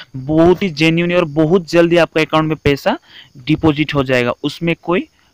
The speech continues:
और शक, शक नहीं है। बहुत ही बढ़िया चीज़ है दोस्तों,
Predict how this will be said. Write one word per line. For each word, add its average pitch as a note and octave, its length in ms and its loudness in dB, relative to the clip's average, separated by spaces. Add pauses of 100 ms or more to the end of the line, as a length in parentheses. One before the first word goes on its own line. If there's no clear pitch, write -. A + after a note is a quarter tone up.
(380)
और C3 280 -2
शक, D3+ 380 0
शक D#3 300 0
नहीं C3 180 -2
है। A#2 60 -6
बहुत D#3+ 400 0
ही G3+ 60 -2
बढ़िया D3+ 420 0
चीज़ E3 220 -6
है E3 60 -2
दोस्तों, D#3 260 -6